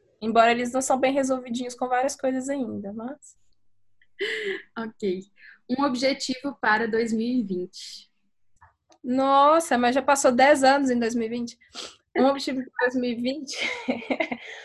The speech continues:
Speaker 1: Eu acho que dois mil e vinte eu tinha, eu, eu tinha, eu continuo tendo o objetivo de estudar bastante, assim. Eu tenho essa coisa da energia, né?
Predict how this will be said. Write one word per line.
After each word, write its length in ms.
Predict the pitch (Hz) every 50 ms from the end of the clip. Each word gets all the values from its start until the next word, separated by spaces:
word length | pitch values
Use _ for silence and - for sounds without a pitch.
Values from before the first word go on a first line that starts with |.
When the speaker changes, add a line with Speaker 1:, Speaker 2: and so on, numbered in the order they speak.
| - - - - - _ _ _ _ _ _ _ _ _ _
Speaker 1:
Eu 100 | - 262
acho 120 | 277 269 -
que 60 | 262
dois 180 | 285 302 302
mil 140 | 294 294 294
e 20 | 277
vinte 300 | 247 277 285 311 - 330
eu 100 | 302 285
tinha, 440 | - - 285 277 285 277 277 269 220
eu, 240 | 240 233 190 208 196
eu 80 | 226 220
tinha, 360 | - - - 208 196 185 180
eu 60 | 185
continuo 360 | - 214 - - 240 247 262
tendo 160 | 262 277 247
o 20 | 254
objetivo 380 | 247 247 247 - 262 233 247
de 140 | 233 240 247
estudar 580 | 247 247 - - - 269 247 240 247 233 240 262
bastante, 600 | 277 294 302 302 - - 226 208 202 202 - -
assim. 380 | 190 - - - 175 170 - -
Eu 160 | - 214 214
tenho 360 | - 247 233 233 226 214 214
essa 180 | 220 233 240 233
coisa 160 | 240 226 220
da 60 | 226
energia, 420 | 220 214 214 220 208 233 247 233 226
né? 300 | 220 214 214 226 233